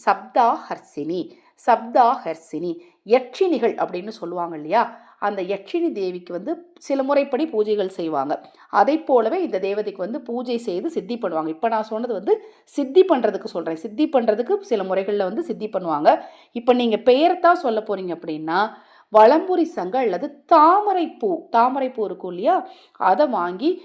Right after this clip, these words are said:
உங்க கையில வச்சுட்டு இந்த தேவதையோட பெயரை இரவு அல்லது காலை, அதிகாலை, அதாவது கொஞ்சம் இருட்டா இருக்கிறப்ப எழுந்து உங்க பிரச்சனை தீரணும்னு மனதார வேண்டிட்டு, "அந்த பிரச்சனை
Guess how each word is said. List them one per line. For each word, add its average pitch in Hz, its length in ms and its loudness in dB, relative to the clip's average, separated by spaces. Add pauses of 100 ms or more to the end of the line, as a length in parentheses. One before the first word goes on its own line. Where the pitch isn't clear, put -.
(120)
உங்க 170 280 -4
கையில 190 420 -2
வச்சுட்டு - 280 -12
இந்த 196 280 -4
தேவதையோட 180 480 -4
பெயரை 160 480 0 (300)
இரவு 311 680 4
அல்லது 185 540 -4
காலை, 160 440 -2
அதிகாலை, 180 640 2 (100)
அதாவது 165 380 -4
கொஞ்சம் 233 280 -6
இருட்டா 226 400 -4
இருக்கிறப்ப 190 580 -2
எழுந்து 170 640 2 (300)
உங்க 208 180 0
பிரச்சனை 214 440 -6
தீரணும்னு 185 480 -6
மனதார 175 460 0
வேண்டிட்டு, 175 280 -8
"அந்த 233 140 -4
பிரச்சனை 208 400 -8